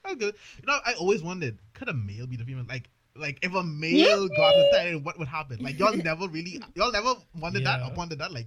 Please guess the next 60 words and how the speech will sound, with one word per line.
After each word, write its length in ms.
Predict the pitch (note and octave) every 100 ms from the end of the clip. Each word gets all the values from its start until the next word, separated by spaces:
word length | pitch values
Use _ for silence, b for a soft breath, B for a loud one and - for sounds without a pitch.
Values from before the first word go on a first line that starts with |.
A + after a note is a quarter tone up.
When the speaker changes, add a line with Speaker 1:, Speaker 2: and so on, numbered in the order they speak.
| B2
Speaker 1:
if 80 | C3+
Speaker 3:
Yeah. 240 | C3+ B2
Speaker 1:
a 80 | A#2+
male 180 | C#3+ D#3
got 100 | -
Speaker 2:
Like 100 | A3
if 60 | -
Speaker 1:
that 80 |
Speaker 2:
someone 300 | - A#3 A#3
Speaker 1:
Titan. 160 | A3 A3
Speaker 2:
inherited 420 | B3 G3 G3 A3
from 160 | A3 F3+
Annie. 280 | D#3+ D#3 D#3+
Speaker 3:
Or 80 | D#3+
I'd 160 | D#3
have 80 | G#3 G#3+ C#4
Speaker 1:
Right. 380 | C#4 C4+ B3 G#3
Speaker 3:
to 60 |
specifically 340 | D3+ G#3 G3 G3
be 200 | D3 C#3+
a 60 | B2
female. 420 | D#3 C#3+ A#2+ G2
If 140 | D3 -
that's 220 | G#3+ E3+
the 80 | C4
Speaker 1:
Exactly. 400 | B3 B3 C#4+ G#3
Speaker 3:
case, 0 |
then 180 | F3+
Speaker 2:
What 100 | E3 D#3+
Speaker 3:
I'd 160 | E3+
Speaker 2:
would 60 | -
Speaker 3:
be 80 | F3
the 60 |
Speaker 2:
that 180 | E3 -
Speaker 3:
Armor 120 | -
Speaker 2:
look 100 | B3+ A3+
Speaker 3:
Titan. 180 | E3
Speaker 2:
like? 160 | C4 A3 G#3+
Speaker 1:
Like, 140 | F3+ - _
he, 260 | B3+ C4+ A3+ _
Ishiyama 640 | G3 - G3+ G3 G#3 C3+ C#3
never, 240 | C#3 E3+ C#3+
never 240 | C3+ C#4
Speaker 2:
Would, 160 | D#4+ D#4+
Speaker 1:
really 80 |
Speaker 2:
would 100 | -
it 40 | C#4+ D#4+
look 0 | E4
Speaker 1:
explained 180 | - -
Speaker 2:
sim-, 160 | D4 C#4+
Speaker 1:
that. 140 | B3
Speaker 2:
would 140 | A#3+ C4
it 100 | C4
look 140 | C4
like 160 | B3 A#3+
similar 340 | A#3+ G#3+ G#3+
to 100 | A#3+ - E3
Eren 360 | D3 C#3+ F3 A#3 A3
almost? 440 | A3 A3+ B3 F4+ _ _ _ _ _ _ _
Maybe. 220 | A#3 A#3+